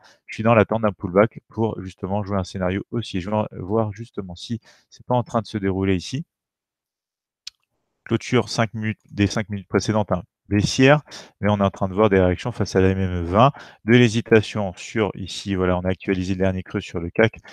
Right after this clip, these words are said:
qui n'arrive pas à progresser en direction de cette M M vingt aussi, et on a un stock qui a clôturé, en revanche, lui,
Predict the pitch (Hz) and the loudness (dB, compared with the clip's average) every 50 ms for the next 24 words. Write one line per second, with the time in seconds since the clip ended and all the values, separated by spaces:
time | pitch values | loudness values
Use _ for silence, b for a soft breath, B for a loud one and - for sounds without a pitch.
0 | B B B - 98 92 90 - - - 127 117 - - 107 101 104 101 95 - | B B B -6 -4 -4 -4 0 4 4 4 4 4 2 2 4 4 4 2 2
1 | - 104 98 90 92 92 90 - - 101 - - - 90 - _ - 123 107 101 | -2 -2 0 0 0 0 0 -2 -6 -12 -6 -4 -4 -4 -4 _ -4 -4 -2 -2
2 | 98 95 92 92 90 87 92 92 90 85 80 - - 117 131 151 _ _ _ B | -2 -4 -4 -4 -4 -2 -2 -4 -4 -6 -8 -6 -6 -6 -6 -6 _ _ _ B
3 | B B B B B B B B B B - 107 107 101 101 98 92 - - - | B B B B B B B B B B 2 2 4 4 4 4 2 2 2 2
4 | 110 - - - 101 95 - - 98 - - 107 110 110 - - 104 95 92 92 | 0 0 0 -2 -2 -2 -2 -2 -6 -2 2 2 2 2 2 2 2 2 2 2
5 | 107 113 110 - - 104 107 - | 0 -2 -4 -4 -4 -4 -4 -4